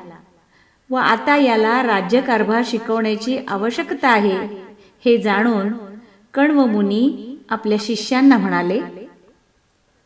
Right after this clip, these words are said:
"सर्व लक्षण संपन्न शकुंतला आणि तिच्या पुत्राची पाठवणी करण्याची वेळ आली आहे.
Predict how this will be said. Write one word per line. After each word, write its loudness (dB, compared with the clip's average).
"सर्व 4
लक्षण 2
संपन्न -2
शकुंतला 2
आणि 0
तिच्या 0
पुत्राची 0
पाठवणी 0
करण्याची -2
वेळ 4
आली 0
आहे. -6